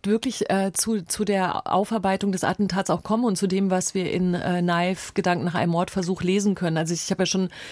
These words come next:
so ein bisschen jetzt geschildert, also tatsächlich wird dieses Attentat geschildert und zwar aus seiner Perspektive. Wie findest du, äh, oder wie würdest du beschreiben, wie er da, wie er da rangegangen ist? Also,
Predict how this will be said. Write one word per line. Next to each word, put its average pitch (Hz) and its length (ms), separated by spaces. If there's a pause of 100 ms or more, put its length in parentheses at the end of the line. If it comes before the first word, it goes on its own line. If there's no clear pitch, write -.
(120)
so 175 100
ein - 20
bisschen 165 200
jetzt 165 140
geschildert, 214 420
also 165 180
tatsächlich 180 500
wird 180 160
dieses 175 280
Attentat 196 460
geschildert 196 380
und 180 140
zwar 180 160
aus 175 120
seiner 180 220
Perspektive. 190 760 (280)
Wie 202 120
findest 233 400
du, 226 220 (360)
äh, - 80 (180)
oder 190 160
wie 185 140
würdest 233 240
du 202 60
beschreiben, 208 560
wie 202 140
er 185 120
da, 185 140 (100)
wie 202 140
er 180 100
da 180 160
rangegangen 175 680
ist? - 440
Also, 165 340